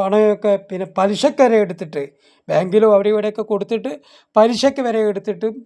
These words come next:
ഷെയ്ഖിൻ്റെ മുമ്പിൽ സമർപ്പിച്ചിട്ടും ഷെയ്ഖിൻ്റെ ആർത്തി തീർന്നിട്ടില്ല. എന്നിട്ടും ഈ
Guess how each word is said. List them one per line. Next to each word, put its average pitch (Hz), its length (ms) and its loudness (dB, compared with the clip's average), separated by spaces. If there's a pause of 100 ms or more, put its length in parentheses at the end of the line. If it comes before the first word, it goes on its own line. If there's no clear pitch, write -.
ഷെയ്ഖിൻ്റെ 175 420 -12
മുമ്പിൽ 165 220 -10 (100)
സമർപ്പിച്ചിട്ടും 170 680 -4 (400)
ഷെയ്ഖിൻ്റെ 175 480 0
ആർത്തി 170 340 0
തീർന്നിട്ടില്ല. 165 540 -2 (720)
എന്നിട്ടും 269 440 2
ഈ 233 40 2